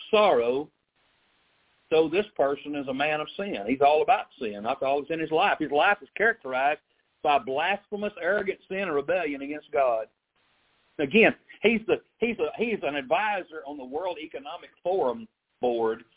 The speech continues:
That's, uh, a man named Klaus Schwab. He's the guy that, that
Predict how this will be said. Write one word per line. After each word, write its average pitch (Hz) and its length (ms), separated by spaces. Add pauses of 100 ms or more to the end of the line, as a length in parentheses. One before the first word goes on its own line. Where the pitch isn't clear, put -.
(420)
That's, 151 200 (100)
uh, 117 360 (260)
a - 20
man 139 220
named 127 160
Klaus 147 280 (140)
Schwab. 151 380
He's 147 180
the 135 80
guy 135 220
that, 117 160 (160)
that 120 100